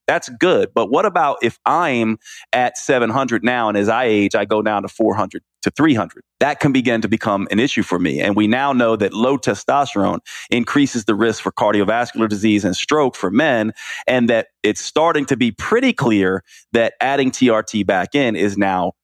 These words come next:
protective. I've seen this over and over again with men who are having high hemoglobin A one Cs and high fasting blood sugars and high triglycerides, which for those of you who aren't doctors, this just means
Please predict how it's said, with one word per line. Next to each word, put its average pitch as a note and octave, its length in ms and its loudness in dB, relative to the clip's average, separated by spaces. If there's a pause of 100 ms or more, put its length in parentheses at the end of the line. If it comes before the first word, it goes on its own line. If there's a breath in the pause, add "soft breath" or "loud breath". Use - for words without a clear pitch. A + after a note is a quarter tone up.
(160)
protective. - 540 -2
I've D3 120 0
seen C3 200 2
this G#2+ 160 0
over A#2 200 2
and G2 60 -2
over A2 180 0
again G2+ 200 -2
with F2+ 120 -2
men G#2+ 280 0
who G#2 160 2
are F#2+ 200 2 (300 loud breath)
having G#2 300 0
high A2+ 240 0
hemoglobin A2 580 0
A A2 120 2
one G#2+ 220 0
Cs G#2 480 2
and F#2+ 80 -2
high A2+ 200 0
fasting A2 460 -2
blood G#2 220 2
sugars G2+ 300 -2
and F#2+ 100 -2
high G#2+ 180 0
triglycerides, F#2+ 840 0 (260 loud breath)
which C3 140 0
for C3 100 0
those C3+ 200 2
of A2+ 40 -2
you A#2+ 100 4
who A2+ 140 4
aren't A2+ 300 0
doctors, A2 360 0
this A2 120 0
just - 240 -2
means G2+ 340 2